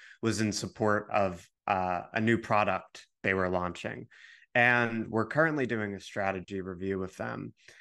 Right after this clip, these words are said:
And we found through doing the strategy review, which entailed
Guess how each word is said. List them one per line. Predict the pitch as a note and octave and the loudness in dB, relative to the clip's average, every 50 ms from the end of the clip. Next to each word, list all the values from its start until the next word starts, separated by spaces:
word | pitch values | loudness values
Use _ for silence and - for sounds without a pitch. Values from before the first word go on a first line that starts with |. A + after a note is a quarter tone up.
| - - - | -16 -6 0
And | - B2 B2+ B2+ | 2 4 4 6
we | B2 C3 B2 | 6 4 4
found | B2+ - - C#3+ D3 D#3+ E3+ E3 E3 D#3 | 4 2 2 2 4 4 2 2 0 -2
through | - B2 A2+ G#2+ | -4 -2 -2 -2
doing | F#2 A2+ A2 A2 G#2+ G2+ | 0 0 0 0 -2 -4
the | G2 F#2+ | -6 -8
strategy | - - - A2+ A#2 A#2+ A#2 G2+ F#2 G#2 G2+ | -8 -4 0 0 0 0 0 -2 -4 -4 -4
review, | F#2+ G2 F2+ F#2 G2 F#2+ F#2+ | -4 -4 -6 -6 -4 -4 -4
which | F#2 F#2+ - - | -4 -6 -6 -6
entailed | G#2 F#2+ - - G2+ G#2 G2 G2 F#2+ F#2 F2+ | -8 -6 -4 0 2 2 4 4 2 0 -2